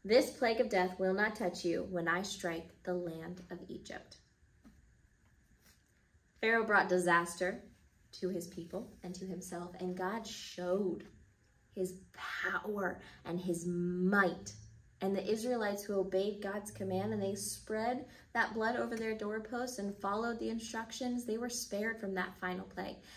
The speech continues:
And that's why, even to this day, Passover is celebrated to remember the time of that death passed over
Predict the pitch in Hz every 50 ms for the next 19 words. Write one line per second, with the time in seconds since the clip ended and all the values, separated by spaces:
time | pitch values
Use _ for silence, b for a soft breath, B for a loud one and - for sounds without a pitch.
0 | B B B - 190 185 185 - - - - 196 180 180 190 - - - - -
1 | 262 302 480 480 415 359 330 247 220 247 247 - - 247 233 240 240 240 247 240
2 | 262 262 - 320 330 339 311 277 - - 240 - - - - 190 208 226 226 220
3 | 190 185 175 170 170 170 - 196 190 196 190 190 190 185 185 180 180 - - 180
4 | 185 175 175 - - - - - _ - 175 170 - - - - - - - 185
5 | 175 180 190 - B B B B B B - - 208 180 175 - - - - -
6 | - _ _ - 220 254 254 220 185 160 160 180 185